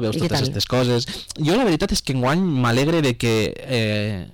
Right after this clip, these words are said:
Speaker 1: independentment de que la pel·lícula sé que hi ha gent que li agrada molt i gent a la que no li agrada gens, la pel·lícula que ha guanyat, la de Todo a la vez en todas partes, crec que està molt bé que, que,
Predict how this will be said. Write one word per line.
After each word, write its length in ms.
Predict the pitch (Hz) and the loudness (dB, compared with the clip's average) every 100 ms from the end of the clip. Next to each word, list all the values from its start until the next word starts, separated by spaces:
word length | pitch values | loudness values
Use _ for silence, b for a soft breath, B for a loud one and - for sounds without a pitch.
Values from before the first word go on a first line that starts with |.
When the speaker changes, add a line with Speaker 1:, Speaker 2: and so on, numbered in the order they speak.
| - | -6
Speaker 1:
independentment 640 | 131 113 120 151 175 151 | -2 0 0 2 2 2
de 60 | 131 | 2
que 80 | 123 | 2
la 80 | 113 | 2
pel·lícula 360 | 120 120 113 - | 2 4 2 0
sé 120 | 120 | 0
que 100 | 113 | 2
hi 40 | 110 | 2
ha 40 | |
gent 180 | 107 107 | 0 -2
que 60 | 107 | 0
li 60 | |
agrada 240 | 101 101 98 | 0 0 -2
molt 360 | 104 110 101 - - | 0 0 -2 -6 -6
i 100 | 120 | -2
gent 300 | 117 110 101 - | 0 0 -4 -2
a 100 | 113 | 0
la 80 | |
que 80 | 104 | 2
no 60 | 110 | 2
li 60 | |
agrada 220 | 101 101 95 | 2 2 0
gens, 280 | 101 120 139 | -2 -2 0
la 220 | 104 98 | -2 -2
pel·lícula 340 | 101 113 104 | -4 -4 -4
que 80 | - | -4
ha 80 | 95 | -4
guanyat, 280 | 92 107 160 | -4 -4 -4
la 80 | - | -6
de 80 | 78 | -4
Todo 180 | 104 | -2
a 40 | 90 | -2
la 80 | 95 | -2
vez 160 | 98 - - | -4 -8 -8
en 140 | 110 | -8
todas 160 | 107 90 - | -6 -8 -8
partes, 400 | - 101 147 156 - B B B - | -6 -6 -4 -4 -6 B B B -4
crec 140 | 143 | 0
que 80 | 180 | 0
està 160 | 170 | 2
molt 160 | 151 143 | 2 4
bé 160 | 135 156 | 2 2
que, 360 | 143 131 110 - | 2 2 2 0
que, 500 | 123 110 107 101 | 2 2 2 -2